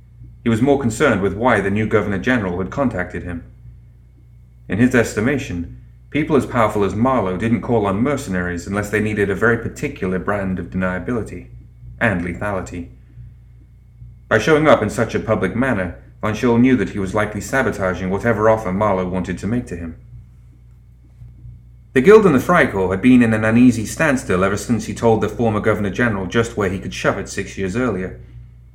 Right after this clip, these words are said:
He had left the Guild and taken a good number of its best generals, soldiers, and support staff with him when he formed the Freikorps, along with a not insignificant amount of weaponry and ammunition,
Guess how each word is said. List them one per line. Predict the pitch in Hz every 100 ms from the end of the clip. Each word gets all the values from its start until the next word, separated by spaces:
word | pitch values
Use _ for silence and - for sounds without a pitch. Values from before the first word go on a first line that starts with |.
| - - - - -
He | 127
had | 156
left | 170
the | 131
Guild | 135 123 98
and | 98
taken | 98 113 104
a |
good | 101 123
number | 123 127 98 95
of |
its | 95 -
best | 113 110
generals, | - 123 127 120 113
soldiers, | - 127 120 95 95
and | 95
support | 98 139 135
staff | - 95 92
with | 139 127
him | 95 90
when | 92
he | 90
formed | - 101 87
the | 82
Freikorps, | 120 117 - 90 85 - - - -
along | 120 160 156
with | 123
a |
not | 123 165 -
insignificant | 131 120 113 131 131 92 95
amount | 95 95 90
of | 90
weaponry | 113 113 90 90
and | 90
ammunition, | 90 90 117 - 90 -